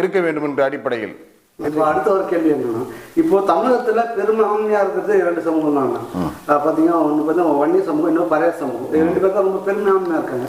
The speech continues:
Speaker 1: சரி.
Speaker 2: இப்போ இவங்க ரெண்டு பேருமே இணைஞ்சு செயல்பட்டாலே இன்னைக்கு தமிழகத்துல ஆட்சி மாற்றத்தை கொண்டு வர முடியும்.
Speaker 1: ம்.
Speaker 2: ஆனா அப்படி இருக்கும்போது இது ரெண்டு பேரும் சேராததுக்கான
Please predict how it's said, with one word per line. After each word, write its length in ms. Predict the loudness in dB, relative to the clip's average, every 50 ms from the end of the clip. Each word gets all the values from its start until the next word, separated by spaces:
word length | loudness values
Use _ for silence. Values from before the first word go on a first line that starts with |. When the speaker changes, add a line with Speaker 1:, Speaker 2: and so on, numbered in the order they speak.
| 0
Speaker 1:
சரி. 200 | 0 0 0 -2 -8 -4
Speaker 2:
இப்போ 140 | 2 4 4
இவங்க 180 | 4 4 4 2 2
ரெண்டு 140 | 2 2 2
பேருமே 260 | 2 2 4 2 2 2 2 0 0
இணைஞ்சு 340 | 0 0 0 0 0 0 -2 -2 -4 -8 -14 -18 -18 -20 -20 -20 _ _ _ 0
செயல்பட்டாலே 540 | 0 0 2 2 0 0 0 2 0 2 2 0
இன்னைக்கு 200 | 0 0 -2 0 -2
தமிழகத்துல 400 | -2 0 0 0 0 0 0 0
ஆட்சி 160 | 0 0 -2 -2 -2
மாற்றத்தை 260 | -2 -2 -4 -6 -4 -4
கொண்டு 140 | -2 0 0
வர 100 | 0 0 -2
முடியும். 280 | -4 -2 -2 -2 -2 -2 -4
Speaker 1:
ம். 180 | -8 -6 -2 0 2
Speaker 2:
ஆனா 100 | 2 2 2
அப்படி 180 | 0 0 0 2 2
இருக்கும்போது 440 | 0 2 0 0 2 2 2 2 2 -2 0 2 2
இது 80 | 4 4 4
ரெண்டு 180 | 2 0 2 0
பேரும் 240 | 2 2 2 -2 0
சேராததுக்கான 580 | 0 2 2 2 0 0 -2 -2 -2 -2 -2